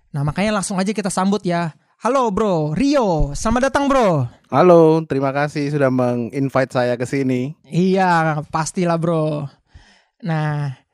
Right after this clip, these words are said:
Speaker 1: tak kenal maka tak sayang nih, Bro. Silahkan perkenalkan diri lo. Nama, kuliah, kerja, dan asal di Indo.
Speaker 2: Nah, halo semuanya, pendengar Jeger Podcast.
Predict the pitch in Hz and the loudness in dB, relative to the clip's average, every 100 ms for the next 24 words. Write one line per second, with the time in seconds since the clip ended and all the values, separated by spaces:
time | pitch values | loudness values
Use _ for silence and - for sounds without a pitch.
0 | _ _ _ 220 - 233 262 247 247 247 | _ _ _ -6 -2 0 0 0 0 -2
1 | 220 - 214 202 190 160 147 143 - 226 | -4 -2 0 0 0 0 -2 -4 -2 -2
2 | 214 - 196 156 - - 190 180 180 175 | -2 -2 -2 -2 -4 -2 -2 -2 -2 0
3 | 170 165 151 139 135 196 175 151 165 220 | 0 -2 -4 -6 -10 -12 -8 -2 0 0
4 | 240 247 - _ _ _ _ - 170 160 | 0 -2 -8 _ _ _ _ -2 0 0
5 | 202 226 240 233 - _ _ _ _ - | 0 0 -2 -6 -14 _ _ _ _ -8
6 | 151 135 202 226 240 _ - 165 180 175 | -6 -2 0 0 -2 _ -6 -4 -4 -8
7 | 165 180 165 165 170 131 127 _ _ _ | -4 -2 -2 -2 -2 -4 -8 _ _ _
8 | _ _ _ 107 104 101 104 123 127 123 | _ _ _ -8 -6 -6 -4 0 0 0
9 | 127 120 120 117 113 113 117 131 127 113 | 0 0 0 0 -2 -2 -4 -6 -4 -6
10 | 107 104 107 104 104 117 _ _ _ _ | -6 -8 -10 -10 -14 -16 _ _ _ _
11 | _ _ - 123 117 120 - - 117 - | _ _ -12 -6 -4 -4 -4 -4 -4 -4
12 | 120 143 - | -10 -10 -16